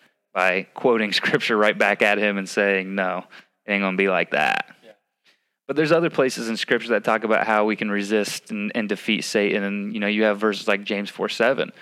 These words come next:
Speaker 1: says, "Submit yourselves therefore to God and resist the devil, and he will flee from you." What's nice about that is it's so practical. I mean, it's twofold. Submit to God, live a life of surrender, and also resist the devil. Resist him,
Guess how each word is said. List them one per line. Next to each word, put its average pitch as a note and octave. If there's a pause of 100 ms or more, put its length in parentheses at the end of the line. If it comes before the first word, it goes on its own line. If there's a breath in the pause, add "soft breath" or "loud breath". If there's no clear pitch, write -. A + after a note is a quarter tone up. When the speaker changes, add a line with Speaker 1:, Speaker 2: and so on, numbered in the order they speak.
(400 loud breath)
Speaker 1:
says, G#2
"Submit A2
yourselves A2+
therefore A2
to G2
God G#2 (500 soft breath)
and G#2+
resist G#2+
the A#2
devil, G#2+ (460)
and A2
he B2
will G#2+
flee A2+
from G#2
you." - (920)
What's A2
nice A#2
about G#2
that A#2+
is G#2
it's F2+
so G#2+
practical. F#2+
I G2
mean, G2 (420 loud breath)
it's -
twofold. A#2
Submit B2
to -
God, G#2 (220)
live C3+
a C#3
life C3
of G#2+
surrender, A2 (380 loud breath)
and A#2
also B2
resist G#2+
the G#2
devil. G2+ (380 soft breath)
Resist G#2
him, G#2+